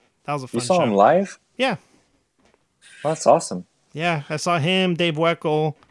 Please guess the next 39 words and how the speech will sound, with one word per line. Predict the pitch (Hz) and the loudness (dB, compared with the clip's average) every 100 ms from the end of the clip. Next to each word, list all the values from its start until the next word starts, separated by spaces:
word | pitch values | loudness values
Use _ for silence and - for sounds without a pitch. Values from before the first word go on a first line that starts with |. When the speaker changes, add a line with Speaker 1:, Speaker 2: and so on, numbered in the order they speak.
| _ _ _ _ _ - | _ _ _ _ _ -2
Speaker 1:
Uh, | 156 160 156 | 0 2 0
it | 180 | 2
was | 190 165 160 _ 117 - | 4 2 -2 _ -20 -10
Victor | 170 196 - 180 | -2 -2 2 2
Wooten, | 175 175 151 127 127 - - | 4 2 0 -4 -6 -10 -4
not | 175 151 151 | -2 -2 -4
John | 160 147 | -4 -2
Patitucci. | 139 131 - 151 185 180 - _ | -4 -8 -8 -10 -8 -8 -10 _
I | 143 | -6
was | 147 | -4
a | 143 | -8
big | - 160 151 | -4 -2 -2
John | 156 151 | 0 -2
Patitucci | 151 135 147 135 131 | -2 -6 -8 -10 -8
fan, | 139 127 | -6 -4
and | 127 | -6
then | 127 127 123 _ _ _ _ | -6 -6 -10 _ _ _ _
how | 170 | -4
snooty | - - 185 175 165 | -4 0 0 2 2
am | 156 | 0
I, | 156 131 | -2 -2
right? | 123 123 | -2 -2
"Oh, | 156 147 | 0 0
it's, | 117 - - | -2 -4 -6
it's | - 156 | -6 -6
Victor | 160 - 143 | -6 -4 -8
Wooten, | 139 151 139 117 123 _ _ - | -6 -6 -8 -10 -14 _ _ -6
the | |
best | 151 185 185 | 0 0 0
bass | 185 196 | 0 0
player | - 196 | 2 2
on | 175 | 2
the | 139 | 0
planet. | 196 180 147 | 0 2 2
Oh, | 175 185 165 | 4 4 2
oh, | 151 170 190 | -4 0 0
it's | 127 127 | 0 -4
Victor | 156 139 | -6 -6
Wooten." | 131 160 - 120 | -6 -8 -8 -8